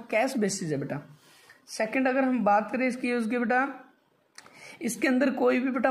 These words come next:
personal judgment या बेटा एस्टिमेट नहीं, अनुमान नहीं लगा। जो actual में मिला बेटा वही record किया है। हम ये नहीं सोचते कि इतना और मिल जाएगा, ये अनुमान बेटा इसके अंदर हम लोग नहीं लगाते हैं। Last अगर हम बात करें तो बेटा मैंने आपको अभी भी बताया था बेटा, it is suitable for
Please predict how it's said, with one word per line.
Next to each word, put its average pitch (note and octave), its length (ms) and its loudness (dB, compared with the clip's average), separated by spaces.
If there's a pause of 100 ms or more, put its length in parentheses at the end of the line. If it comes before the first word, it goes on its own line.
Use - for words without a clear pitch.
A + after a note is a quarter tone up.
(100)
personal B3+ 480 2
judgment A#3+ 600 2
या A#3+ 240 4
बेटा A#3+ 280 2
एस्टिमेट A#3+ 440 0
नहीं, G3+ 140 0
अनुमान A#3 420 2
नहीं B3 200 2
लगा। G#3+ 260 2
जो F3 200 0
actual F#3+ 360 0
में B3 80 0
मिला A#3+ 240 2
बेटा B3+ 180 0
वही C4+ 220 2
record A#3+ 400 0
किया A3 140 0
है। G#3 160 -4
हम G3+ 200 0
ये A#3 100 2
नहीं A#3 160 0
सोचते A3 260 -2
कि G3+ 100 -2
इतना G#3+ 240 -2
और G#3 240 2
मिल G3+ 220 0
जाएगा, G3+ 280 2
ये G3 140 0
अनुमान A3 520 2
बेटा A#3 160 -2
इसके A#3 220 -6
अंदर A3+ 180 -4
हम A#3 160 -2
लोग A3+ 220 -4
नहीं G#3 220 -4
लगाते F#3 400 0
हैं। E3 160 -6 (600)
Last B3 320 4
अगर C#4 80 2
हम C4+ 140 2
बात A3 320 4
करें C4 180 4
तो B3+ 60 0
बेटा A#3+ 180 0
मैंने B3 220 0
आपको A#3+ 280 0
अभी A#3 240 2
भी A3+ 80 0
बताया G3+ 300 2
था G3 120 0
बेटा, G#3 240 2 (520)
it G#3+ 200 0
is B3+ 280 0
suitable A#3 560 0
for C4 200 2